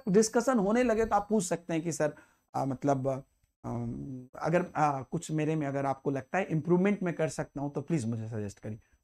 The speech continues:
वहां पे ये नहीं पूछना है कि मैं कैसा इंटरव्यू दिया, "सर अगर, अ, anything which I can improve, please sir tell me।" तो यहां तक आप मैक्सिमम जा सकते हैं। फिर वो अपना बताएंगे, जो भी बताएंगे करके आप ग्रीट करके जाते समय में भी कुर्सी की नहीं उठे कि धकेल दिए पीछे, नहीं,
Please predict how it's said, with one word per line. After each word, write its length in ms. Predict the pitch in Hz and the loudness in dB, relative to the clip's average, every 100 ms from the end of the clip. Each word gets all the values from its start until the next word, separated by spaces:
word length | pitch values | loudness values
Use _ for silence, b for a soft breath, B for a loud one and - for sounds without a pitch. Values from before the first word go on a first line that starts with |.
| 196 | 6
वहां 180 | 233 | 8
पे 100 | 277 | 8
ये 100 | 294 | 8
नहीं 100 | 320 | 6
पूछना 280 | 381 302 285 | 4 2 4
है 60 | 269 | 2
कि 80 | 269 | 4
मैं 240 | 240 240 | 2 4
कैसा 320 | 220 196 196 | 2 4 4
इंटरव्यू 380 | 180 165 147 139 | 6 2 0 -2
दिया, 220 | 117 107 - _ _ _ _ _ | -4 -8 -10 _ _ _ _ _
"सर 100 | 220 | 6
अगर, 200 | 220 220 | 6 4
अ, 320 | 196 165 165 | 4 4 4
anything 460 | 180 202 190 185 175 | 4 4 4 2 2
which 140 | 165 170 | 2 2
I 160 | 151 | 0
can 80 | 156 | 0
improve, 380 | 147 147 147 151 | 0 0 0 -2
please 260 | 143 143 127 | 0 -2 -2
sir 160 | 107 | -8
tell 180 | - 98 | -10 -10
me।" 120 | 98 98 _ _ _ _ _ _ _ | -10 -12 _ _ _ _ _ _ _
तो 100 | 277 | 6
यहां 300 | 262 254 320 | 8 8 8
तक 160 | 311 | 8
आप 140 | 285 226 | 8 8
मैक्सिमम 400 | 208 - 208 180 | 4 4 2 4
जा 140 | 139 | 2
सकते 320 | 113 113 _ | -2 -10 _
हैं। 80 | 113 - _ - | -14 -14 _ 0
फिर 80 | |
वो 120 | 294 302 | 6 8
अपना 260 | 302 277 | 8 8
बताएंगे, 420 | 240 208 202 202 | 8 8 6 4
जो 120 | 190 175 | 4 4
भी 60 | |
बताएंगे 360 | 165 135 131 269 | 4 2 0 0
करके 280 | 226 156 139 | 2 2 2
आप 180 | 202 | 0
ग्रीट 220 | 160 156 - | 0 -2 -2
करके 260 | 147 147 330 B B | -4 0 -2 B B
जाते 300 | 175 202 320 | 6 6 6
समय 240 | 277 269 269 | 6 6 8
में 160 | 269 | 8
भी 60 | 302 | 6
कुर्सी 340 | - 233 294 | 4 4 4
की 60 | 269 | 6
नहीं 140 | 269 | 6
उठे 220 | 247 254 | 6 6
कि 100 | 214 | 4
धकेल 400 | 202 147 147 170 | 2 0 0 2
दिए 100 | 156 | 2
पीछे, 280 | 147 139 143 | 0 0 0
नहीं, 140 | 151 | -2